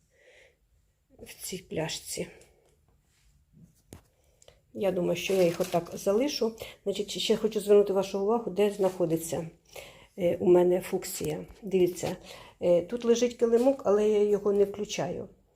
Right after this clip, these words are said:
І досвідку я також не включаю. Фуксія любить напівзатінок. Навіть якщо висаджувати в саду, то треба де-, десь в такому не дуже,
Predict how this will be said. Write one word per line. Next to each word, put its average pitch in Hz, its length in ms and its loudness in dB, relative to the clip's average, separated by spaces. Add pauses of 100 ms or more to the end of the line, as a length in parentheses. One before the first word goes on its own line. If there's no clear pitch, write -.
(680)
І 220 280 0
досвідку 220 640 -2
я 180 160 2
також 190 460 -4
не 190 160 2
включаю. 185 640 -4 (1700)
Фуксія 180 560 2
любить 196 360 -2 (520)
напівзатінок. 175 1000 -2 (720)
Навіть 185 260 4
якщо 185 300 -2
висаджувати 175 600 2
в 185 60 -4
саду, 233 340 -2
то 254 120 -2
треба 240 340 2
де-, 202 300 2
десь 214 260 2
в - 60 -14
такому 202 380 0
не 196 100 8
дуже, 233 320 2